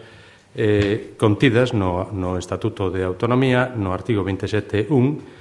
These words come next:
que se refire á competencia exclusiva de, para a organización das institucións de autogoberno, vinte e oito un,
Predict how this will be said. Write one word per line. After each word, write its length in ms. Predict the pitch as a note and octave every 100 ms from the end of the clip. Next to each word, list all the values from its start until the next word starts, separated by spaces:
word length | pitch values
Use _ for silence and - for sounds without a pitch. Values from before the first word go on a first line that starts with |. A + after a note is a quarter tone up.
| -
que 160 | - B2
se 80 | A#2+
refire 320 | G#2+ B2 A#2
á 80 | G#2+
competencia 480 | G#2+ G#2+ A2+ G#2+ G#2+
exclusiva 640 | - G#2 - C3 G#2 A#2+ G#2+ -
de, 400 | G#2 F#2+ F#2+ G2
para 400 | - - G#2 G2+
a 80 | G#2+ G#2
organización 640 | G2+ F#2+ F#2 F2+ C3 A2
das 80 | F#2
institucións 560 | E2+ - F2+ F#2 A2+ G2+ - - - - -
de 80 | G2
autogoberno, 720 | F#2+ C#3 B2 B2+ B2 A#2+ B2 A#2+ - - - -
vinte 320 | C3+ D3 B2
e 80 | C3
oito 400 | C3 B2+ A#2+ -
un, 500 | F3+ B2+ C#3 - -